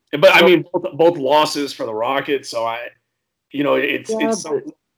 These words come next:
Speaker 1: it's something to take into account. But I, look, I mean, Sterling Brown, I think, has earned his time on the court. I think Nwaba just needs to buy his time. I think tonight was all about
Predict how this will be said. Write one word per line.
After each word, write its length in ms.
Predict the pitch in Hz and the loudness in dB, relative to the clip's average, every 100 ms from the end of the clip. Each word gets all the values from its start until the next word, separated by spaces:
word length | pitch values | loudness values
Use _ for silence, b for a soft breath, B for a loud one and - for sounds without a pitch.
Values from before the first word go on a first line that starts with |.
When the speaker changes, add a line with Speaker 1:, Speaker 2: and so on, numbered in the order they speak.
| _ _ _ _ | _ _ _ _
Speaker 1:
it's 220 | 285 285 | -4 2
something 300 | 269 269 233 | 2 2 -4
to 60 | 196 | -4
take 260 | 175 170 | -2 -2
into 300 | 165 156 131 | 0 0 -2
account. 560 | 107 - 160 165 131 110 - | -6 -6 -4 -2 -4 -8 -4
But 240 | 147 190 | 2 4
I, 140 | 185 165 _ _ _ _ | 4 0 _ _ _ _
look, 300 | 151 214 165 | 2 2 2
I 80 | 151 | -2
mean, 140 | 160 | -2
Sterling 480 | - 175 180 190 175 | -4 -2 0 0 0
Brown, 420 | 156 175 190 175 | 0 0 0 -2
I 160 | 139 143 | -2 -4
think, 200 | 156 160 | -4 -4
has 120 | 147 - | -6 -6
earned 280 | 147 170 156 | -4 -2 -2
his 220 | 160 151 | -4 -6
time 360 | 151 143 156 156 | -8 -6 -4 -4
on 140 | 147 | -4
the 60 | 143 | -6
court. 420 | - 196 190 160 | -2 2 2 0
I 100 | 123 | -2
think 200 | 156 147 | -4 -2
Nwaba 500 | 156 123 139 143 135 | -4 0 0 2 -2
just 180 | 139 139 | -6 -10
needs 300 | 135 131 - | -12 -12 -14
to 80 | |
buy 400 | 104 113 123 127 | -8 -2 -2 -2
his 240 | 104 98 - | -6 -12 -14
time. 560 | - 151 147 139 120 _ B B B | -8 -4 -4 -4 -8 _ B B B
I 100 | - | -4
think 200 | 220 208 | 0 0
tonight 340 | 151 156 156 139 | -2 -2 0 0
was 140 | 123 | -2
all 180 | 120 123 | -2 -2
about 380 | 113 110 110 | -4 -2 -2